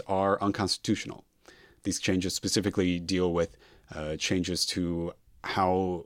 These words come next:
workers calculate their hours worked, and also the most controversial changes which prevent workers from congregating and working with one another,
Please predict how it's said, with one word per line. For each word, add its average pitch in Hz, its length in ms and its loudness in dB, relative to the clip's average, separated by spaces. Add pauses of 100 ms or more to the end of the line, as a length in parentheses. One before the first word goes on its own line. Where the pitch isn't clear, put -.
(100)
workers 92 680 0
calculate 90 580 0
their 87 260 -2
hours 90 440 0
worked, 135 360 4 (580)
and 113 160 0
also 113 500 8
the 101 120 2
most 101 340 4
controversial 101 460 4
changes 90 500 2
which 95 260 -2
prevent 101 400 0
workers 90 440 0
from 82 300 -4
congregating 101 640 2
and 87 140 0
working 104 240 2
with 87 160 -2
one 92 100 2
another, 87 360 0